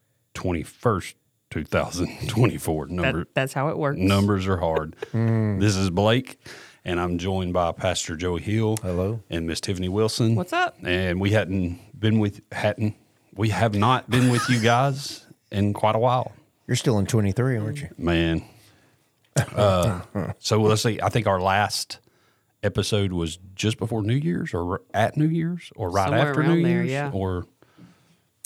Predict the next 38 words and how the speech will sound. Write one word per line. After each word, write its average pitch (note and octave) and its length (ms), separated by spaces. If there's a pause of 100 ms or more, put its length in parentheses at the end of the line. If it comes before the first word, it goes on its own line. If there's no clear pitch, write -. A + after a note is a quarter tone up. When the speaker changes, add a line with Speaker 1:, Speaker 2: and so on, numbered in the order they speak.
(160)
Speaker 1:
when A2+ 220
was E2+ 100
Speaker 2:
Did D#2+ 80
Speaker 1:
that? D#2 120
Speaker 2:
we, F3 280
uh, D#3 240 (240)
Speaker 1:
Let A2 80
me G2+ 80
look. D#2+ 300 (440)
Let A2+ 80
me G#2 60
look. E2 240 (640)
Speaker 2:
What F#2+ 160
Speaker 3:
No, F2+ 80
Speaker 2:
week G2+ 120
Speaker 3:
it - 20
was F#3+ 200
Speaker 2:
was F#3+ 80
it - 40
you - 60
Speaker 3:
before C3+ 180
Speaker 2:
were F3+ 80
out C#3 120
of D#3+ 100
Speaker 3:
Christmas, C3+ 260
Speaker 2:
town? B2+ 100
Speaker 3:
wasn't C3+ 220
it? - 80 (1500)
It A#2 60
was C3+ 80
Speaker 2:
It's C#3 40
been D#3 100
a - 40
Speaker 3:
before C#3 140
Speaker 2:
while. B2 120
Speaker 3:
Christmas. A2 460 (420)
Oh, B2 100
no, G#3 360